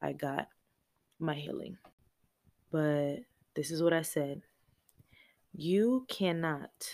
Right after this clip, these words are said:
I repeat, you cannot do anything about what a person has done to you or how they have treated you. It is now in the past where it will stay. All you can do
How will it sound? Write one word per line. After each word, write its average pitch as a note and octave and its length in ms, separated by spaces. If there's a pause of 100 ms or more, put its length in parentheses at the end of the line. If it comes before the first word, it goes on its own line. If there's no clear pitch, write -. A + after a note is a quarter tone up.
(720)
I - 80
repeat, F3 720 (840)
you G3+ 380
cannot F3+ 800
do F3 240
anything G#3+ 460
about E3 360
what E3 140
a D#3+ 60
person F3 380
has F3 200
done E3+ 320
to - 160
you D3 400 (400)
or E3+ 140
how E3 480 (160)
they E3 140
have E3 220
treated D#3 520
you. - 200 (1120)
It F#3 100
is F#3 180
now F3+ 240
in G3 80
the G#3+ 80
past E3 840
where D#3+ 180
it E3 100
will D#3+ 140
stay. D#3 640 (800)
All F3+ 140
you F#3+ 240
can C4+ 280
do D#3 400